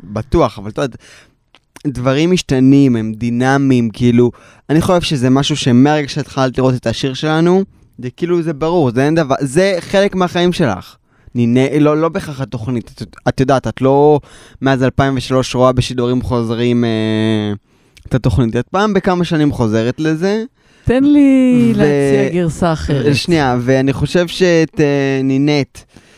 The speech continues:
Speaker 1: זה משהו שהוא כן נשאר דומיננטי לאורך כל חייך. את נורא היית, אה, בתוך החיים שלה. כאילו,
Speaker 2: אני חושבת,
Speaker 1: התעניינת
Speaker 2: אני
Speaker 1: בה.
Speaker 2: חושבת שהחיים שלי הם הרבה, הרבה יותר, אה,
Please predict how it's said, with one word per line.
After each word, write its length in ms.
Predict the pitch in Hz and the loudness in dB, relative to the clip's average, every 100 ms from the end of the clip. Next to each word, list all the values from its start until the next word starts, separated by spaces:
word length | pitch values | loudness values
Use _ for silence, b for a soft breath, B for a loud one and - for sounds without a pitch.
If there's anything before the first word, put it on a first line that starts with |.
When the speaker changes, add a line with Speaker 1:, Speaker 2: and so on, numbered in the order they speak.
| b - | b -6
Speaker 1:
זה 80 | 131 | -4
משהו 260 | 131 - | -4 -8
שהוא 340 | 123 127 123 117 | -8 -4 -4 -4
כן 160 | - 135 | 0 0
נשאר 240 | 123 120 | 0 -2
דומיננטי 540 | 117 113 113 113 110 110 | 0 2 2 0 -2 -2
לאורך 320 | 110 110 - | -2 -4 -6
כל 180 | 117 110 | -6 -6
חייך. 640 | - 107 104 98 101 - _ b b b b b b b b _ | -6 -4 -4 -6 -10 -20 _ b b b b b b b b _
את 60 | |
נורא 180 | 120 123 | 0 2
היית, 240 | 127 127 | 2 0
אה, 300 | 127 120 117 107 | 0 0 0 -2
בתוך 360 | 107 - 123 - | -6 -10 -12 -12
החיים 880 | 113 104 107 107 104 104 - 110 120 | -14 -14 -14 -16 -16 -20 -18 -14 -12
שלה. 260 | 117 110 58 120 _ _ _ _ | -14 -16 -18 -20 _ _ _ _
כאילו, 240 | - 151 160 | -6 -4 -2
Speaker 2:
אני 100 | 175 | -4
חושבת, 340 | 156 196 196 | -2 -2 -2
Speaker 1:
התעניינת 300 | - - 170 | -4 -4 0
Speaker 2:
אני 80 | - | 0
Speaker 1:
בה. 40 | 160 | 0
Speaker 2:
חושבת 340 | 190 175 180 | 0 0 -2
שהחיים 420 | 180 160 - 160 | -2 -4 -4 -4
שלי 240 | 151 156 151 | -4 -4 -2
הם 80 | |
הרבה, 320 | 147 131 143 147 | -4 -4 -4 -2
הרבה 220 | 139 139 | -2 -4
יותר, 220 | 135 - | -6 -6
אה, 280 | 135 131 127 | -8 -6 -8